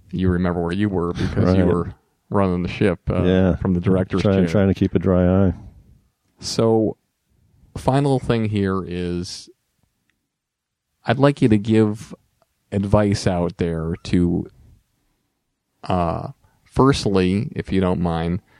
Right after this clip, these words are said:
Speaker 1: to anybody trying to break into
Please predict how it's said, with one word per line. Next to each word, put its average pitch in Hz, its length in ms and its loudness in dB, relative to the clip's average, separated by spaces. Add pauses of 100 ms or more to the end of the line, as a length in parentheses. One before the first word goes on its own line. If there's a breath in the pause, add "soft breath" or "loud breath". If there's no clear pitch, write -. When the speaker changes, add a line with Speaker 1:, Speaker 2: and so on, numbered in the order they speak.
(680 soft breath)
Speaker 1:
to 117 100 0
anybody 113 680 2 (1040)
trying 110 400 0
to 98 80 0
break 98 400 0
into 87 800 -4